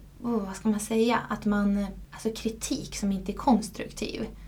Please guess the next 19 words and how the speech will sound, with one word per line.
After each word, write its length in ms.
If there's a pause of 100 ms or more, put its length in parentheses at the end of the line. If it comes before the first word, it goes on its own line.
(180)
Att 140
man 160
känner 240
sig 160
kanske 240
påhoppad 1040
eller 460 (400)
för 100
att 80
man 140
kan 160
inte 420
känna 440
igen 280
sig 280
alls 320
i 80
det 140
man, 180